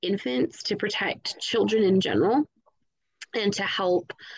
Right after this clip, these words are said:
to help really that foundational piece. 'Cause if a child grows up in a foundationally healthy community, they're gonna be, they're gonna be better.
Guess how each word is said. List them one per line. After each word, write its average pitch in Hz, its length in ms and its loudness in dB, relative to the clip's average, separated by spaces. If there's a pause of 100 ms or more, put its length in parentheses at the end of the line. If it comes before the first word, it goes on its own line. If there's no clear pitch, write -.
(280)
to 240 120 -8
help 277 360 -4
really 220 420 2
that 165 320 -4
foundational 190 1040 -2
piece. - 800 -4
'Cause 196 180 -4
if 214 140 -6
a 233 60 -6
child 240 480 -6
grows 190 280 -2
up 208 180 -6
in 208 120 2
a 170 340 0 (760)
foundationally 220 920 -2
healthy 196 600 -2
community, 214 800 0 (1080)
they're 220 280 -4
gonna 349 220 2
be, 185 240 -2 (320)
they're 254 240 -4
gonna 277 220 -4
be 214 120 -2
better. 160 520 -4